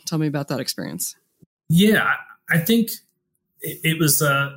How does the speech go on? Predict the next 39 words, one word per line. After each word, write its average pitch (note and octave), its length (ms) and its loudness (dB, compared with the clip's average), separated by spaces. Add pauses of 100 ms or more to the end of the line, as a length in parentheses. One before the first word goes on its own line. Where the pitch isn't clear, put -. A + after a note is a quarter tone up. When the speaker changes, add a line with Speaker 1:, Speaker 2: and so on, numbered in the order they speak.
Speaker 2:
the, C3 260 -4
the C#3 60 -4
benefit E3 420 0
of, B2+ 300 -2
because C#3+ 360 0
I'd C3 160 0
had C#3 280 -2
those B2 240 0
field C3+ 200 -2
experiences, G#2 680 -2
while A2+ 200 -2
I, A2 80 0
I A2 240 -4 (480)
recognize A#2+ 480 -2
it - 100 -6
was A#2 140 -6
not A2 200 0 (1080)
perfectly D3 540 0
akin A#2+ 280 -2
to - 100 -4
a A2 40 -8
lot G#2+ 220 -2
of, G2 160 -6 (300)
um, G2 200 -20 (140)
sort - 240 0
of - 40 -2
C B2+ 220 2
R A2 160 0
M A2 260 -2
or G2+ 80 -16
contract A#2 500 -4
jobs G2+ 280 -4
that - 100 -20
people G#2+ 220 -4
worked, G#2 260 0
I A#2+ 100 -2
did F3 180 2
see C3+ 320 2
that B2+ 180 -2